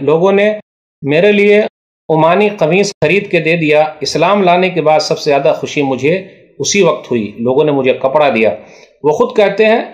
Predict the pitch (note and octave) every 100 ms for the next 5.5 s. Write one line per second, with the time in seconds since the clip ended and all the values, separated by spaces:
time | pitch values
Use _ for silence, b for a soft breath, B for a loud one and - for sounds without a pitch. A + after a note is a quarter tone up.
0 | - - - - D#3+ D#3+ G#3+ A#3 A3 G#3
1 | G#3+ G#3 F#3 F#3 G#3+ G#3 F3 E3 D#3+ G3
2 | G3 G#3 F3 F#3+ G3+ F3 F3 F3 E3+ E3+
3 | - - D#3+ F#3+ - - E3+ F#3+ D#3 D3
4 | C3+ C#3+ D#3 - C3 B2+ B2 C3+ C3 B2+
5 | A#2 - D#3 D#3